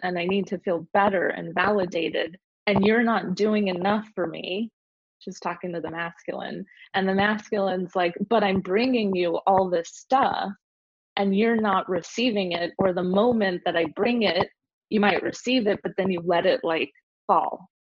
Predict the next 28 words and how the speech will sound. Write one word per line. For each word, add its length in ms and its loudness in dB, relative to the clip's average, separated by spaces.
You're 120 -4
not 200 -6
keeping 320 -4
it." 160 -12
And 240 2
so 320 4
imagine, 640 0
like, 300 -6
you 120 -2
know, 120 0
it 60 -4
causes, 540 -4
it 100 -6
causes 480 -2
issues. 560 -2
It 140 -10
causes 480 -2
that 240 -2
lack 240 -2
of 100 -6
respect 520 -8
we're 100 -6
talking 360 -12
about. 300 -8
It 100 -10
causes 460 -8
that 200 -10
disrespect 1080 -6